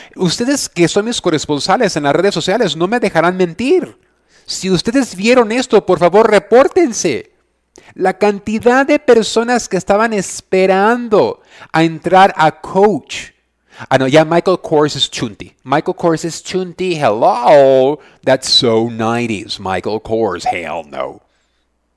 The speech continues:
Chipotle. Chipotle Mexican Grill.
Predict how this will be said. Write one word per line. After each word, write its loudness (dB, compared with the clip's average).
Chipotle. -2
Chipotle 0
Mexican -6
Grill. -8